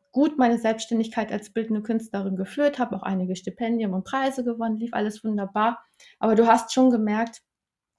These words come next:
du kommst jetzt langsam in die Schiene der Älteren.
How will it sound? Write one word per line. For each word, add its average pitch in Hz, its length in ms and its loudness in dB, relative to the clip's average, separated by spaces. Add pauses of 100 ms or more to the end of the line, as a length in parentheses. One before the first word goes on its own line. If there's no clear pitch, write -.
du 214 140 0
kommst 214 400 2
jetzt 226 160 -2
langsam 214 340 0
in 202 80 2
die 208 80 0
Schiene 226 300 2
der 196 160 0
Älteren. 233 540 2